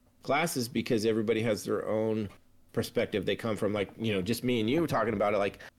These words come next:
I see this more from the, uh, you know, the Andrew side of it. Like, I really resonated with him and, and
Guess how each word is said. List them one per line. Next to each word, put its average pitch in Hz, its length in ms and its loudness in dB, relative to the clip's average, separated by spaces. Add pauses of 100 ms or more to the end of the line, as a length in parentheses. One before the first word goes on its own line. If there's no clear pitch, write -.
(100)
I 117 120 0
see 127 200 2
this 120 220 0
more 117 160 2
from 113 180 -2
the, 95 140 0 (240)
uh, 104 300 0
you 107 100 -4
know, 101 220 -2 (240)
the - 120 -2
Andrew 113 520 2 (180)
side 104 360 2
of 98 100 2
it. - 320 -2 (140)
Like, 98 280 -6 (380)
I - 60 -2
really 117 520 2
resonated 110 540 2
with 101 120 0
him 107 220 0
and, 101 180 -4
and 98 100 -4